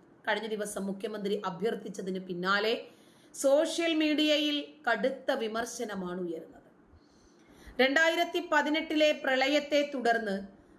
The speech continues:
ദുരിതാശ്വാസ നിധിയിലേക്കെത്തിയ വലിയ തുകയിൽ നിന്നും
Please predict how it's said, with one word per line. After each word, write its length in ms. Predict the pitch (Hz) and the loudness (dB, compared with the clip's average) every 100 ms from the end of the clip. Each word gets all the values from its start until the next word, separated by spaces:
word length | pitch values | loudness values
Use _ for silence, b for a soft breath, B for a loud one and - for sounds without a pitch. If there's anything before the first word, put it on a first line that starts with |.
| - | -6
ദുരിതാശ്വാസ 840 | 196 262 - 302 320 320 311 302 294 | -2 0 2 2 2 0 -2 0 -2
നിധിയിലേക്കെത്തിയ 1160 | 262 220 247 285 262 277 262 - 247 240 226 226 | 0 -2 -2 0 2 2 0 0 2 2 2 -2
വലിയ 400 | 190 214 226 247 | -2 0 2 2
തുകയിൽ 520 | 240 226 202 202 214 208 | 0 -2 -2 2 2 0
നിന്നും 280 | 185 180 - | -2 -4 -8